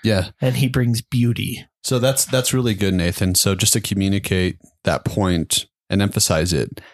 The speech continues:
Speaker 1: the, the, the images you're supposed to, the images you read about is, is chaotic waters and then land coming out of it. So you're supposed to think to yourself, though, as you've meditated on these themes,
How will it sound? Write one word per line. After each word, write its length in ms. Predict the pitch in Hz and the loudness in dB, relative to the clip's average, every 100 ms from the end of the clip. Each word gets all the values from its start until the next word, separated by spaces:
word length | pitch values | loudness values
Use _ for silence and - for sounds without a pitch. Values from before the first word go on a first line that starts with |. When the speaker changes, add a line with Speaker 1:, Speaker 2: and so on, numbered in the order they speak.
| _ _ - | _ _ -2
Speaker 1:
the, 160 | 110 - | -2 0
the, 220 | 110 104 - 117 - | -2 -2 -2 -4 -2
the 200 | 123 113 - | 0 0 0
images 600 | 143 175 135 101 90 92 | 0 0 0 0 2 2
you're 100 | 98 | 2
supposed 440 | - - 107 - | 0 2 2 2
to, 120 | 104 104 - _ _ _ 117 | -2 -4 -8 _ _ _ -6
the 200 | 113 135 | 0 0
images 320 | 156 123 101 | 0 0 2
you 100 | 101 | 2
read 200 | 107 110 | 2 2
about 340 | 90 90 - | 2 0 0
is, 160 | 107 98 - | 0 -2 -4
is 140 | 123 - | -2 -2
chaotic 480 | - 95 92 - - | 0 2 2 0 0
waters 480 | - - - - - | 0 0 0 -2 -2
and 180 | 104 98 | 0 2
then 140 | 92 | 2
land 360 | 92 90 92 - | 2 2 0 0
coming 380 | - - 123 - _ _ - - - - | -2 0 -2 -6 _ _ -20 -16 -8 -4
out 180 | 98 92 | 0 0
of 80 | 85 | 0
it. 200 | 64 - - - - - - _ - | -2 -4 -12 -12 -12 -12 -18 _ -2
So 140 | 135 | 0
you're 140 | 123 | 2
supposed 280 | 127 - 151 | 0 0 -2
to 60 | 98 | -2
think 240 | - 160 - | 0 -2 0
to 80 | |
yourself, 340 | 107 - 104 - | 0 2 0 0
though, 180 | 107 101 | 0 2
as 160 | 104 | 0
you've 120 | 104 101 | 0 0
meditated 520 | 107 113 113 95 90 | 0 0 0 0 0
on 140 | 82 | 0
these 200 | 82 - | 0 0
themes, 440 | - 92 92 92 | 0 0 0 -2